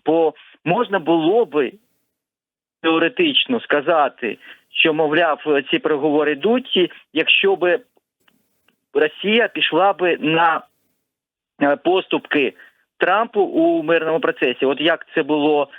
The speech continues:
е, в Саудівській Аравії, Україна погодилась на безумовне припинення вогню. Росія не погодилась. Більше того, Росія фактично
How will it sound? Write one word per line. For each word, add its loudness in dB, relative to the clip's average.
е, 2
в -6
Саудівській -2
Аравії, 0
Україна -2
погодилась -2
на 0
безумовне 0
припинення 0
вогню. -2
Росія 0
не 2
погодилась. -2
Більше 0
того, -2
Росія 0
фактично 0